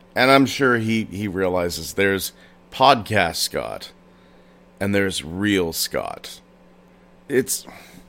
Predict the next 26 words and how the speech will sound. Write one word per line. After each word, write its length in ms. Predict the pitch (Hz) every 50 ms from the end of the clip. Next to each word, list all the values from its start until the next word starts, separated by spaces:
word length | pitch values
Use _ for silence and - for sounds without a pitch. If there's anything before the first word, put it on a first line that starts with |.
| - - -
not 300 | 123 131 131 127 123 -
that 160 | 131 110 -
this 240 | 123 123 113 - - -
isn't 420 | 120 123 113 92 107 101 87 -
the 100 | - 92
real 300 | 85 85 98 95 90 85
Scott. 500 | 85 - - - 113 90 73 - - - - - - - - - - - - - - - - - - - _ _ - - - - - - - - - - - - - - - _ - - -
Different 380 | 117 117 160 160 - 156 135 123
situations 760 | - 156 127 - 123 117 120 120 117 - 113 117 107 98 -
require 520 | 110 110 - - - 123 110 110 110 113
for 280 | 101 - - 110 107 104
different 600 | 95 92 85 - - 120 113 117 117 110 95 -
personalities. 1040 | - 104 98 87 - 92 90 85 85 85 82 78 73 - - - - - - - - - - - - - - - - - - - - -
And 520 | - 104 101 104 104 104 101 101 101 98
this 200 | 110 110 107 -
is 220 | 110 110 101 95 92
the 80 | -
personality 840 | - - - 117 110 98 - 107 104 101 101 98 98 98 95 98 98 92
that 160 | 98 98 98
I 100 | 98 95
put 320 | 90 - - 120 120 107
on 280 | 104 101 101 98 95 90
for 200 | - - 90 87
this. 400 | 90 85 - - - - - -
And 320 | 98 123 131 143 139 - - - - - -
anytime 720 | - 101 117 139 190 208 - - 135 120 107 101 101 87